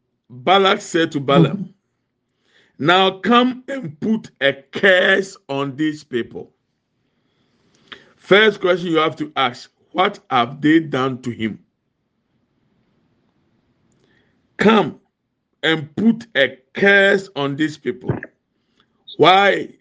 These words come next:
Speaker 1: The reason, because they are too powerful for me. Do you know that because of what God has made you, some people want to put curses on you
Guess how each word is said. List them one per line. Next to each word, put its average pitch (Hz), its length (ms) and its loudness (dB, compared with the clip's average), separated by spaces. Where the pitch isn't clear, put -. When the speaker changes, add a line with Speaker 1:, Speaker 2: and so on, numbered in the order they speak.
Speaker 1:
The 131 140 -2
reason, 160 460 -2
because 151 760 0
they 147 300 2
are 135 240 4
too 175 720 -4
powerful 131 500 -2
for 104 200 -6
me. 95 280 -10
Do 170 100 2
you 247 100 6
know 220 180 6
that 165 220 2
because 180 340 0
of 156 120 -2
what 160 220 -2
God 151 200 2
has 131 200 -4
made 139 340 -2
you, 120 300 -4
some 143 200 2
people 170 220 4
want 165 120 2
to 139 80 -8
put - 240 -12
curses 135 380 -2
on 110 140 -4
you 101 220 -8